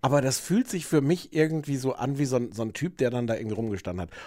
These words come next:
Und, was ich nochmal sagen muss, ich hab ein Jahr am Nollendorfplatz gelebt. Also insofern fühlt sich das auch ganz merkwürdig nach,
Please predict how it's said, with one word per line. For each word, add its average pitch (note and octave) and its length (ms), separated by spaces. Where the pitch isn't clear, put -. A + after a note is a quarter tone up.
Und, B3+ 420
was D#3+ 140
ich D3+ 120
nochmal C#3 240
sagen A2+ 220
muss, C3+ 140
ich E3+ 160
hab E3 100
ein D#3+ 60
Jahr C3 160
am A2+ 100
Nollendorfplatz D3 600
gelebt. F#2+ 400
Also A#2 160
insofern C#3+ 340
fühlt D3 180
sich C#3+ 100
das B2+ 120
auch B2+ 100
ganz D3 200
merkwürdig C3+ 420
nach, B2+ 240